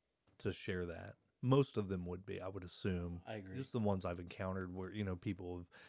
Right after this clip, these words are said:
Speaker 1: have been in, you know, peril in that way, then not really excited to share that. And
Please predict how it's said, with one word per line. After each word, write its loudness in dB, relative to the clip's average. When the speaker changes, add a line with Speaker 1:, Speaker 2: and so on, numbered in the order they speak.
Speaker 1:
have 0
been 4
in, 2
you -2
know, 0
peril 2
in -2
that 0
way, -2
then -4
not 0
really 6
excited 2
to -8
share 4
that. -4
And -8